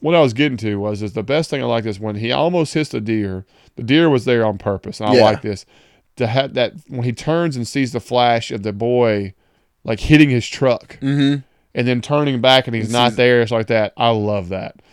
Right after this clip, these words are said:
Speaker 1: I
Speaker 2: That
Speaker 1: really, you know, it, like, it was kind of like a really quick mysticism, or, you know, that, you know, like, back in the early, we were talking
Speaker 2: Little bit
Speaker 1: about the
Speaker 2: of
Speaker 1: three
Speaker 2: Ghost.
Speaker 1: wolves and, uh, you know, the, the spiritual stuff and prophecy.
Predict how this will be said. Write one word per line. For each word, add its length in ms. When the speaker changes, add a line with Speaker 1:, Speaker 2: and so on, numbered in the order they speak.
Speaker 1:
I 140
Speaker 2:
That 80
Speaker 1:
really, 540
you 40
know, 180
it, 160
like, 180
it 120
was 160
kind 220
of 80
like 140
a 60
really 400
quick 600
mysticism, 960
or, 220
you 80
know, 120
that, 120
you 260
know, 40
like, 200
back 160
in 80
the 60
early, 220
we 180
were 220
talking 140
Speaker 2:
Little 80
bit 100
Speaker 1:
about 40
the 80
Speaker 2:
of 60
Speaker 1:
three 60
Speaker 2:
Ghost. 80
Speaker 1:
wolves 600
and, 240
uh, 140
you 140
know, 220
the, 220
the 180
spiritual 580
stuff 520
and 120
prophecy. 480